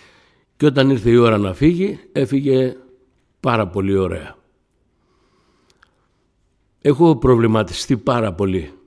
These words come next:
με αυτό το θέμα. Να είσαι πρέσβης του ουρανού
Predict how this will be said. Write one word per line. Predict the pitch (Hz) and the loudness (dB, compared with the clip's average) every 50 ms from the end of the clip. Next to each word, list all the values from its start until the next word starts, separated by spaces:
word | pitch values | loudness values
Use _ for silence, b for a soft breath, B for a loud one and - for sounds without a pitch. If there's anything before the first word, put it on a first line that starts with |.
| _ _ | _ _
με | - 113 98 | -10 -10 -10
αυτό | 92 - - 101 | -8 -6 -8 -6
το | 90 104 | -6 -6
θέμα. | 87 - 110 92 80 73 - - _ _ _ _ _ _ _ _ _ _ _ _ _ _ _ _ _ _ _ _ _ _ _ _ _ _ _ _ _ _ _ _ _ _ _ _ | -4 -4 -6 -6 -6 -10 -16 -20 _ _ _ _ _ _ _ _ _ _ _ _ _ _ _ _ _ _ _ _ _ _ _ _ _ _ _ _ _ _ _ _ _ _ _ _
Να | - 110 120 | -2 0 2
είσαι | 147 160 - - 151 | 2 2 2 0 -2
πρέσβης | 131 - - 147 175 165 127 104 107 117 113 104 - - - - - _ _ _ _ _ _ _ | 0 0 0 2 2 2 2 2 0 0 0 0 -2 -6 -12 -14 -18 _ _ _ _ _ _ _
του | - 120 | 0 2
ουρανού | 110 110 104 98 92 90 104 127 165 196 208 185 - | 2 2 2 0 0 2 2 4 4 2 0 -2 -10